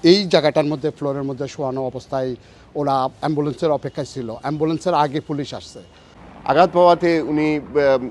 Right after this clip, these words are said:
Speaker 2: ওই, ওইখানে ইয়ে হয়েছে, অনেকে ওইখান থেকে অ্যাম্বুলেন্স ডাকছে, পুলিশ ডাকছে। পুলিশ ডাকার পরে, অ্যাম্বুলেন্স ডাকার পরে পুলিশ আসছে, অ্যাম্বুলেন্স আসছে। অনেকক্ষণ পরে ওই-, ওইখানে তারা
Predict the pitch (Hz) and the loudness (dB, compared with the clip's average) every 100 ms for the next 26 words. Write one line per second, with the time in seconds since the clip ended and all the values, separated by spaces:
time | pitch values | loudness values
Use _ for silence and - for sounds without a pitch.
0 | - 139 139 135 139 160 156 156 139 135 | -2 -2 0 0 0 2 2 4 2 0
1 | 139 131 - 127 139 139 151 143 147 139 | -2 -4 -4 0 0 0 0 0 -2 -4
2 | 143 139 135 143 147 131 127 139 123 135 | -2 0 0 2 2 2 -2 -4 -4 -6
3 | 147 139 139 - 165 - - - - - | -6 -6 -6 -8 -10 -12 -20 -20 -20 -8
4 | 135 165 151 143 143 147 147 143 139 147 | 0 2 2 2 0 0 2 2 2 0
5 | 143 131 131 135 135 131 135 135 131 - | 2 0 0 0 0 0 -4 -2 -4 -2
6 | 135 131 135 139 127 127 120 - 123 110 | -4 -2 -2 -2 -2 -4 -6 -4 -6 -6
7 | - - - - 131 156 160 165 160 147 | -16 -20 -20 -6 2 2 2 0 0 2
8 | 139 151 135 135 120 143 135 131 131 131 | 4 4 2 -6 -6 -2 0 0 0 0